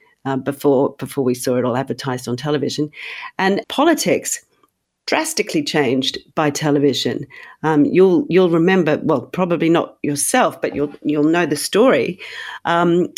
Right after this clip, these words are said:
of the television debate between Nixon and Kennedy,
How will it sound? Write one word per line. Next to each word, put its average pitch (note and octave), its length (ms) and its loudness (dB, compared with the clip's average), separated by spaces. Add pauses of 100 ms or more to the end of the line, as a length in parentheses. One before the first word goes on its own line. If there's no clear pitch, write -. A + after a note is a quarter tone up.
(100)
of E3+ 280 0
the D#3+ 300 4
television G3 500 0
debate D#3 420 0
between D#3 540 2
Nixon D#3 400 2
and - 180 0
Kennedy, G#3+ 640 0